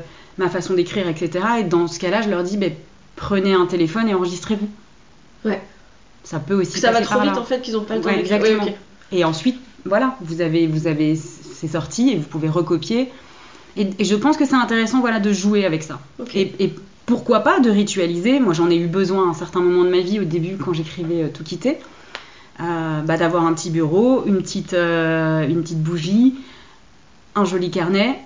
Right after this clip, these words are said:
Speaker 1: Et parfois, il faut aussi savoir s'en détacher.
Speaker 2: Euh, oui,
Speaker 1: C'est
Speaker 2: parce que du coup, oui, sinon, tu sors, euh, dès que tu sors de ta zone de confort, c'est, c'est compliqué, quoi.
Speaker 1: Mais c'est intéressant d'aller déjà regarder son processus créatif,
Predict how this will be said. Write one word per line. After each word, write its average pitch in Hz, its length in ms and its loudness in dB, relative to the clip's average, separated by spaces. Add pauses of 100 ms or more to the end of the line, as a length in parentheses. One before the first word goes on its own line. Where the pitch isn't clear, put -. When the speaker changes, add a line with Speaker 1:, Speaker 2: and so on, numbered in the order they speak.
(380)
Speaker 1:
Et 202 100 4
parfois, 185 360 2
il 262 80 6
faut 247 200 -2
aussi 226 300 4
savoir 214 320 0
s'en 214 120 -4
détacher. 208 380 -2 (100)
Speaker 2:
Euh, 202 240 -2 (520)
oui, 247 100 -2
Speaker 1:
C'est 214 60 -2
Speaker 2:
parce 208 120 0
que 208 100 -8
du 185 140 -10
coup, - 120 -10
oui, 220 180 -2
sinon, 208 220 -4
tu 190 300 -6
sors, 202 380 -6
euh, 202 200 -8
dès 214 120 0
que 214 40 -14
tu - 60 -12
sors 220 140 -4
de 202 80 -10
ta 196 100 -6
zone 190 180 -6
de 190 80 -4
confort, 196 360 -10
c'est, 196 140 -12
c'est - 360 -12
compliqué, 202 440 -10
quoi. 190 200 -12 (200)
Speaker 1:
Mais 208 120 2
c'est 220 240 -4
intéressant 233 720 0 (560)
d'aller 190 300 0 (560)
déjà 202 280 2
regarder 214 600 4
son 185 160 -6
processus 175 440 -8
créatif, 180 680 -4